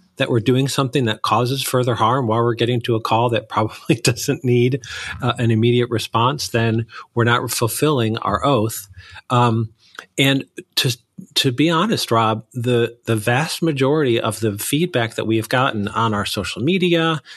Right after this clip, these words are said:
emails, comments from the media, other people, has been, "Well, that makes a lot of sense," to the point that just this morning,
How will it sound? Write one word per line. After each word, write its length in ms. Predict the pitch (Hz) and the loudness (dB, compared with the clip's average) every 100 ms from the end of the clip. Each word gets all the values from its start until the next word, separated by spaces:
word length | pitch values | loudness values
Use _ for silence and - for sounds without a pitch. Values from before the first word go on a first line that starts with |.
| - - | -20 -2
emails, 720 | 165 175 165 156 147 147 - - | 2 4 4 4 2 2 0 0
comments 460 | 165 151 147 123 | 0 2 0 -2
from 180 | - 135 | -2 0
the 60 | 127 | 2
media, 460 | 135 135 135 127 | 2 2 2 2
other 280 | - 123 131 | 0 0 0
people, 420 | 127 127 127 127 - - - | 0 2 2 0 -6 -18 -4
has 160 | 139 - | -4 2
been, 360 | 127 127 123 - _ - | 2 2 -2 -6 _ -8
"Well, 160 | - - | -6 -2
that 140 | 123 | -2
makes 180 | 151 - | -2 0
a 60 | 120 | 0
lot 100 | 104 | 0
of 80 | |
sense," 380 | - 110 143 - - - | 0 -2 -2 -4 -8 -4
to 100 | 120 | -2
the 80 | |
point 340 | 120 - 170 156 | -2 0 0 2
that 260 | 127 - - | -2 0 -2
just 240 | 127 - | -2 0
this 180 | 117 - | -2 0
morning, 460 | 202 202 104 110 | 0 2 0 -2